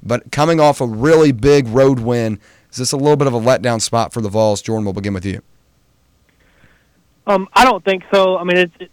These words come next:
Speaker 2: to me, always going on the road in the S E C, it's tough. Uh, it's worrisome, but I don't think this is a letdown spot. I think the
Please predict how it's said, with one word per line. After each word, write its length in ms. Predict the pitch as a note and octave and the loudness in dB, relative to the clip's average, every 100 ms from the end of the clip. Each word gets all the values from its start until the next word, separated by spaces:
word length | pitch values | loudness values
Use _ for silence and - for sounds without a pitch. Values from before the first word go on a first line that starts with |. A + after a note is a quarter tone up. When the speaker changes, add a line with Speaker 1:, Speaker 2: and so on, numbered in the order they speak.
| _ | _
Speaker 2:
to 100 | F3+ | -4
me, 300 | F#3+ G3+ F#3 | 0 0 2
always 380 | D#3+ F3 F3 | 2 2 -2
going 160 | D#3 E3+ | -4 -4
on 100 | E3 | -2
the 80 | D#3 | -2
road 200 | D#3 D#3+ | 0 0
in 60 | D3 | -2
the 80 | |
S 220 | D3 D3+ D3+ | -4 -4 -6
E 60 | C3+ | -6
C, 180 | D#3+ D3 | -2 0
it's 120 | C3 - | -2 -6
tough. 320 | - D3 C#3 - _ | 0 2 2 -4 _
Uh, 180 | D3 C#3 | -4 -4
it's 120 | B2+ | -4
worrisome, 680 | C#3 C#3 C#3+ C#3 - C#3 C3 | -6 -4 -2 -4 -6 -8 -8
but 260 | B2 C#3 C#3 | -2 0 2
I 100 | D3 | 2
don't 200 | D3+ C#3 | 0 -2
think 160 | D#3 | -6
this 160 | C#3 C3 | -4 -6
is 60 | C3+ | -2
a 60 | |
letdown 460 | B2+ C3+ B2+ C3 B2+ | 0 0 0 -4 -6
spot. 340 | - C3 C3 C#3 | -2 2 2 0
I 40 | |
think 280 | E3 D#3 - | -2 -4 -6
the 100 | - | -10